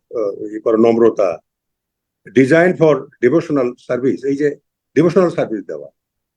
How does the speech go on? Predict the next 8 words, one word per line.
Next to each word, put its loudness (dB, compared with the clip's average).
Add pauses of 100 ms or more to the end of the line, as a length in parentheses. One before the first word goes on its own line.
(300)
এইগুলো। 0 (500)
তারপরে 2
seeking 2
shelter 0
in 0
the 0 (300)
Lord's -2
feet, -2